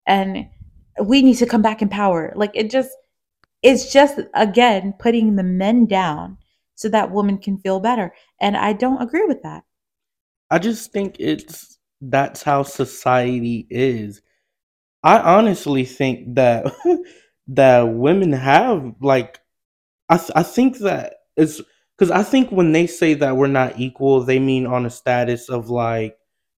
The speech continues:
Speaker 2: in the world being equal, like, "Oh, you guys are looked at as better than us." But I think women are more looked at as better than men. Like, a men could not have,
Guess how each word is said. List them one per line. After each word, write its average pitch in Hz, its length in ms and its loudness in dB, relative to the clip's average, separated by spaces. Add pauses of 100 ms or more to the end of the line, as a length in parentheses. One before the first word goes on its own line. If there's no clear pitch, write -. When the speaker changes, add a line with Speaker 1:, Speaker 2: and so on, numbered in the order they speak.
(140)
Speaker 2:
in 127 420 -2
the 120 100 0
world 120 640 2 (180)
being 123 300 -2
equal, 123 400 -4
like, 117 220 -2 (380)
"Oh, 139 100 0
you 135 160 -2
guys 131 300 2
are 117 100 -2
looked 123 280 -2 (520)
at 131 340 0
as 127 260 -2
better 120 360 0
than 117 200 -4
us." 120 360 -4 (380)
But 131 140 0
I 170 80 4
think 320 340 -2
women 170 420 -4
are 120 100 -8
more 117 340 -2
looked 117 460 -6
at 120 180 -6
as 113 160 -8
better 127 440 -2
than 110 400 -6
men. 147 420 -6 (340)
Like, 139 300 2 (260)
a 147 40 2
men 175 300 4
could 165 180 2
not 147 360 4
have, 139 260 2